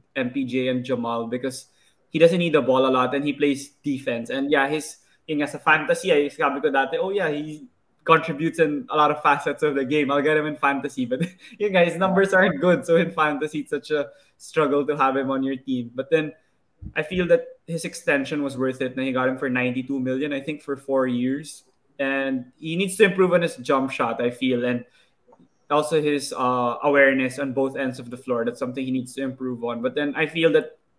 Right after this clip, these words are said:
he's a great fit, fourth fiddle to the top, top, their big three. And they already are relying on the score. If they're gonna sign Jokic to a supermax soon, basically, that's already their core for the next years. And they're gonna go over the cap, which they have never done, I feel, since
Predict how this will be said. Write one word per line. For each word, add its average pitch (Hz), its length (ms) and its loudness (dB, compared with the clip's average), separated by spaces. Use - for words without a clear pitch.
he's 151 220 0
a - 20 8
great 143 320 4
fit, - 380 -6
fourth 139 400 0
fiddle 135 400 2
to 135 240 0
the 135 240 -4
top, - 400 -6
top, 143 220 -2
their 151 100 8
big 127 320 0
three. 127 260 0
And 127 380 -2
they 160 100 8
already 180 340 6
are 165 120 6
relying 143 320 6
on 139 100 0
the 143 60 0
score. 123 340 -2
If 117 160 -6
they're 139 100 -2
gonna 139 160 -2
sign 139 240 0
Jokic 135 380 -2
to 143 80 -4
a 135 80 -6
supermax 127 640 -2
soon, 127 340 -4
basically, 127 480 -4
that's 135 180 -2
already 127 280 0
their 127 180 -2
core 123 240 2
for 127 160 -4
the 123 80 -2
next - 420 -4
years. 127 300 -2
And 131 100 -4
they're 127 140 -2
gonna 131 180 -2
go 135 300 0
over 127 160 -2
the 131 160 -2
cap, 123 400 -4
which 165 180 2
they 170 80 2
have 156 220 6
never 143 300 2
done, 131 360 0
I 127 140 0
feel, 127 340 -2
since 131 380 -4